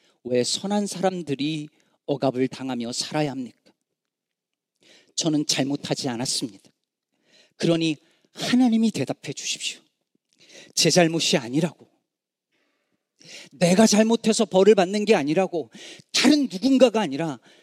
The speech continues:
하나님이 대답해 주십시오. 욥은 지금 그것을 하나님께 말하고 싶은 것입니다.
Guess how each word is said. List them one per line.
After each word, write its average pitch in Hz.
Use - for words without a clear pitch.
하나님이 269
대답해 -
주십시오. -
욥은 196
지금 165
그것을 143
하나님께 127
말하고 127
싶은 -
것입니다. -